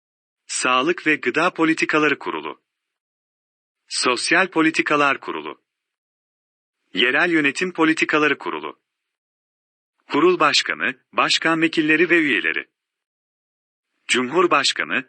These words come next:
kurulların başkanıdır. Kurullar en az üç üyeden oluşur. Kurul üyeleri Cumhurbaşkanınca atanır. Cumhurbaşkanı kurul üyelerinden birini başkan vekili olarak görevlendirir.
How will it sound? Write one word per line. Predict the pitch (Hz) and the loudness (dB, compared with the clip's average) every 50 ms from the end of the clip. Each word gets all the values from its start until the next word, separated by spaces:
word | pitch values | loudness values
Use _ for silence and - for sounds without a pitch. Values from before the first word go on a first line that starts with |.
| _ - | _ -4
kurulların | - 160 165 170 165 160 170 170 180 180 165 | 0 2 4 4 4 4 2 2 0 0 0
başkanıdır. | 156 143 135 - - 98 90 85 78 76 67 - - - _ _ _ _ _ _ _ _ _ _ _ _ _ _ _ _ _ _ _ _ _ _ _ _ - | 0 0 0 0 -2 -4 -6 -6 -6 -6 -8 -8 -10 -14 _ _ _ _ _ _ _ _ _ _ _ _ _ _ _ _ _ _ _ _ _ _ _ _ -4
Kurullar | - 135 143 147 147 143 147 147 143 139 - - | -2 0 2 2 2 2 2 2 0 0 -2 -2
en | 139 156 170 | -2 -2 0
az | 175 170 165 160 - - | 0 0 0 0 0 -2
üç | 175 170 - - | 0 2 2 2
üyeden | 160 156 139 147 131 | 2 2 2 0 -2
oluşur. | 101 90 82 78 - - 78 69 - - _ _ _ _ _ _ _ _ _ _ _ _ _ _ _ _ _ _ _ _ _ _ _ _ _ _ - | -2 -4 -2 0 0 0 0 -2 -6 -10 _ _ _ _ _ _ _ _ _ _ _ _ _ _ _ _ _ _ _ _ _ _ _ _ _ _ -4
Kurul | - 131 151 175 175 | 0 2 4 4 4
üyeleri | 165 160 151 147 139 143 143 147 123 | 4 4 4 4 2 2 2 0 0
Cumhurbaşkanınca | 113 117 123 131 165 185 175 165 160 156 - - - 160 160 160 156 151 165 139 | -2 -4 -2 0 0 0 2 2 2 2 2 2 0 0 0 0 0 0 0 0
atanır. | 110 - - 78 71 67 - - - _ _ _ _ _ _ _ _ _ _ _ _ _ _ _ _ _ _ _ _ _ _ _ _ _ _ _ _ - | 0 -2 -6 -8 -8 -8 -12 -12 -14 _ _ _ _ _ _ _ _ _ _ _ _ _ _ _ _ _ _ _ _ _ _ _ _ _ _ _ _ -4
Cumhurbaşkanı | - - 127 123 120 147 185 180 160 151 147 143 - - 147 143 139 131 | -2 0 0 0 0 0 2 2 4 2 2 2 2 0 0 0 -2 -2
kurul | - - 127 156 175 170 | -2 0 2 2 4 4
üyelerinden | 160 151 147 143 139 131 135 131 139 156 175 170 | 4 2 2 2 0 -2 -2 -2 0 -2 0 -2
birini | 147 151 131 135 143 139 - | -2 -2 -2 0 -2 -2 0
başkan | 117 117 120 - - - 143 143 143 | 0 0 0 -2 -2 -2 -2 -2 -2
vekili | 147 - - 147 170 | -4 -4 -2 0 2
olarak | 175 165 160 160 165 165 165 - | 2 2 2 2 2 0 0 0
görevlendirir. | 147 135 135 127 113 95 92 87 80 78 80 - 69 - - | -2 0 0 0 -2 -2 -4 -4 -4 -4 -6 -6 -6 -8 -10